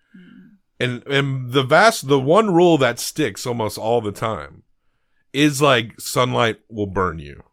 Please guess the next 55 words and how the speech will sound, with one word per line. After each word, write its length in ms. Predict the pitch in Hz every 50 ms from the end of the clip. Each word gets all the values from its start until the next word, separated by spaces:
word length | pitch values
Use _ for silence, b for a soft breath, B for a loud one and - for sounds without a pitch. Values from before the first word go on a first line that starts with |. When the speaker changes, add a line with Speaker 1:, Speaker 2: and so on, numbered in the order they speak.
| _ _ _
Speaker 1:
Yes. 340 | _ _ _ _ _ _ _ _ _ _ _ _ _ _ _ _ _ _ -
Speaker 2:
And 440 | 117 117 113 110 110 104 104 104 101 _ _ -
it 160 | - 120 120
seemed 260 | - - - - 185
like 200 | 196 196 196 196
sunlight's 500 | - - 202 190 196 196 196 190 185 -
a 60 | 196
little 220 | 190 190 190 185 180
weak 380 | 180 196 208 151 - - - _ _ _ _ _ _ _
on 140 | - 107 104
the 80 | 98
vampires 640 | 92 101 95 90 82 - - 78 73 71 73 73 -
here. 260 | - 73 69 73 - - -
Speaker 1:
It 120 | - 285
did 180 | 320 370 370 330
seem 180 | 330 370 349 311
a 40 | 285
little 180 | 262 254 233
weak. 240 | 226 233 233 226 254
The, 140 | 233 269 269 -
the 140 | 240 277 269
side, 460 | 269 - - 339 370 403 403 381 233
the 60 | 254 285
side 240 | - - 453 508 427 330
rant 180 | 269 262 226
I 60 | 196
was 100 | 247 226
gonna 160 | 240 240 233 220
go 200 | 214 220 214 214
on, 160 | 208 202 196
which 120 | 190 -
I 100 | 240 233
think 180 | 226 - 330 -
I 60 | 359
talked 220 | 349 - 294 285
myself 280 | - 254 208 - 214 -
out 180 | - 202 202 202
of, 140 | 196 190 185
but 140 | - 208 -
there 100 | 247 254
is 220 | - 302 330 320
a 80 | 370 311
very 480 | 208 196 196 226 220 220 220 208 202
sweet 340 | 196 - - 226 208 202 -
part 300 | - 226 202 196 190 -
when 180 | 220 202 202 190
Johnny 340 | 226 226 220 220 214 202
and 120 | 190 190 196
Maeve, 280 | 190 190 190 185 185
like, 160 | 185 151 160 -
really 300 | 175 185 185 185 190 196
get 160 | 202 226 226
to 80 | 269
hang 240 | 240 247 262 262 269
out. 240 | 269 269 277 269 269